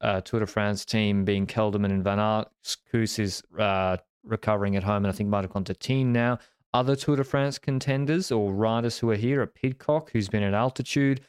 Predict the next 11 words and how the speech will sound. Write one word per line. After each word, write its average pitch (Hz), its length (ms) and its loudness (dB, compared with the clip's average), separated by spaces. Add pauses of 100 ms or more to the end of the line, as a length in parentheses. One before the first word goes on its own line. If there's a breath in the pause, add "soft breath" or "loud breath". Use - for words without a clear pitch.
(240 soft breath)
Felix 113 360 0
Gall, 117 380 2
I 123 120 2
believe, 131 340 0
will 123 120 0
go 120 220 2
for 117 120 -6
Age 113 260 0
d'Isère 120 400 0
alongside 110 580 0
O'Connor. 151 600 0